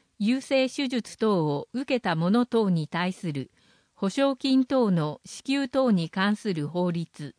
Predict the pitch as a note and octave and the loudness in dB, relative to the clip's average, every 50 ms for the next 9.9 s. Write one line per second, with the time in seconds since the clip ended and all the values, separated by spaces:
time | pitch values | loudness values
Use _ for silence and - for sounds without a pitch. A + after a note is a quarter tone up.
0 | _ _ _ _ _ _ _ _ - - E3+ E3 D#3 - _ - - - - - | _ _ _ _ _ _ _ _ -6 -4 -2 -2 -2 -4 _ -16 -20 -18 -14 -8
1 | - F#3+ F3 D#3+ D3+ C#3+ - - _ _ _ _ _ _ _ _ _ _ _ _ | -4 -2 -2 0 -2 -4 -8 -10 _ _ _ _ _ _ _ _ _ _ _ _
2 | _ _ - - G#3+ A3+ C4 - - A#3+ A3+ A3 G3+ G3 - - - - G#3 G3+ | _ _ 0 4 4 4 4 4 2 0 0 2 2 0 0 -2 -6 -4 -4 -2
3 | - - C4+ C#4 C4 B3+ - C4+ B3+ B3+ B3 - C4+ A#3+ G#3+ F3+ D3+ C#3+ C#3 C#3 | 0 0 0 0 0 0 0 2 2 2 2 2 2 2 2 2 0 -2 -4 -6
4 | - - - - - E3+ D#3+ D3 C#3 C3+ - _ _ _ _ _ _ _ _ _ | -8 -14 -12 -6 -4 -2 -2 -2 -2 -6 -10 _ _ _ _ _ _ _ _ _
5 | _ _ _ _ _ _ _ _ _ _ - - - B3 C4 C4 - - B3+ B3 | _ _ _ _ _ _ _ _ _ _ -6 0 2 2 2 2 2 2 2 4
6 | B3 A#3 - - A#3+ G#3 G3 E3+ D3 C#3+ C3+ B2 - _ _ _ _ _ _ _ | 2 2 2 2 4 4 4 4 4 2 0 -2 -4 _ _ _ _ _ _ _
7 | _ _ _ - A#3+ C#4 C#4+ C4+ A3 F#3+ E3+ E3 D#3+ E3+ G3+ A3 A3 A3+ A3+ G#3+ | _ _ _ 2 2 4 4 4 4 2 0 0 0 2 4 4 6 6 6 6
8 | F#3+ E3+ D3+ C#3+ C#3 C#3+ - _ - F3+ E3+ - B3 B3 B3 A#3+ - - A3+ G3 | 4 4 2 0 -2 -2 -4 _ -6 -6 -4 0 2 2 2 2 0 -2 -4 -2
9 | F3+ G#3+ G#3+ A3 G#3 G3+ F#3+ - G#3+ F#3 F3 F3 F3+ - - - D#3 - | 0 2 2 2 2 0 0 0 0 0 2 0 0 -2 -4 -8 -8 -8